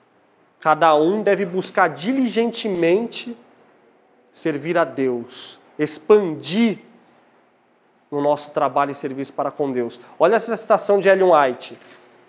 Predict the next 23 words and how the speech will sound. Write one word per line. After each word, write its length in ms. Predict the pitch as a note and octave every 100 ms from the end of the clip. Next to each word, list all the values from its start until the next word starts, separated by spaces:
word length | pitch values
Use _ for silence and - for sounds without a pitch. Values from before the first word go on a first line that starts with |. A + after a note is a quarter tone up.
| _ _ _ - -
Eu 100 | C#3+
posso 340 | C#3 F#3 G#3+ G#3+
dizer 400 | G3+ G3+ E3 A3+
enfaticamente, 1300 | D4+ - A#3 A#3+ - - C4 G3 E3+ D3+ - - A#2 B2+
verdadeiramente, 1120 | C#3 A3 A#3+ A#3+ A#3 F#3 D#3 C3+ - - A2+ _ _ _ _ _ _ _ _ _
que 140 | E3
todos 640 | - _ - A3 B3+ C4 F3+
nós 320 | F3 F#3 G3
temos 320 | G3+ G3 F3
a 100 | F#3
vida 280 | E3+ F3+ E3+
espiritual 760 | A#3 - A#3 G#3+ - G3 F#3+
que 120 | F#3+ G3
merecemos. 1120 | F#3 G#3 G#3 - D3+ C3 A2 - - - - _ -
Todos 300 | F3+ G#3+ C#3
nós. 500 | A2+ G2+ - - - _ - - - - _ -
Se 220 | - C4+
o 80 | D4
irmãozinho 580 | C4 B3+ B3 F3 A#3+
tem 120 | A#3 A3+
uma 80 |
vida 260 | G#3 G#3 G3
débil, 640 | D3+ F#3 A#3+ A3+ F#3 C3